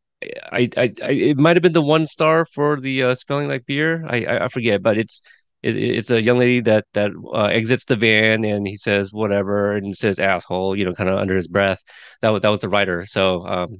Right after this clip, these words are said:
I, I, I did like that. Um,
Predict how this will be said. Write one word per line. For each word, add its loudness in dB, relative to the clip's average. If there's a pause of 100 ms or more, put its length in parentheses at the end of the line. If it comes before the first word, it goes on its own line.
I, 0
I, 0
I 0
did 0
like 0
that. 0 (2500)
Um, 0